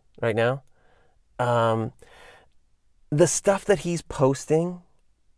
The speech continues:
on social media just blows my mind every day. When I'm on Instagram, I love when I scroll past the Brad Sims clip and I'm like, "Holy shit." Like,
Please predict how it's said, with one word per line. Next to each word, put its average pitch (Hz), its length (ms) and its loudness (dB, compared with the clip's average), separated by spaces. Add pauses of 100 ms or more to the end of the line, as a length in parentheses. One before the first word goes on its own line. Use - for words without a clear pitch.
(260)
on 143 180 0
social 143 380 2
media 127 540 2
just 123 320 -4
blows 120 340 4
my 117 140 2
mind 104 320 -2
every - 200 -6
day. - 240 -4
When 120 160 4
I'm 131 120 8
on 156 140 6
Instagram, 131 720 2 (280)
I 120 120 6
love 120 260 8
when 127 100 4
I 113 80 4
scroll 120 300 4
past 120 300 -2
the 104 80 -2
Brad 110 280 2
Sims 113 240 -4
clip - 300 2
and - 80 -2
I'm 104 60 0
like, 98 160 -4
"Holy 98 260 0
shit." - 400 -10
Like, - 260 -8